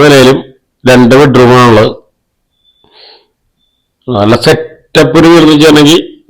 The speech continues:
വളരെ നല്ലൊരു വീട്. കണ്ടോ, രണ്ട് ബെഡ്റൂം മുകളിൽ, താഴത്തെ രണ്ട് ബെഡ്റൂം.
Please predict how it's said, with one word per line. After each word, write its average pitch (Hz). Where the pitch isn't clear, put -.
വളരെ 131
നല്ലൊരു 139
വീട്. 101
കണ്ടോ, 98
രണ്ട് 117
ബെഡ്റൂം 117
മുകളിൽ, 110
താഴത്തെ 117
രണ്ട് 123
ബെഡ്റൂം. 107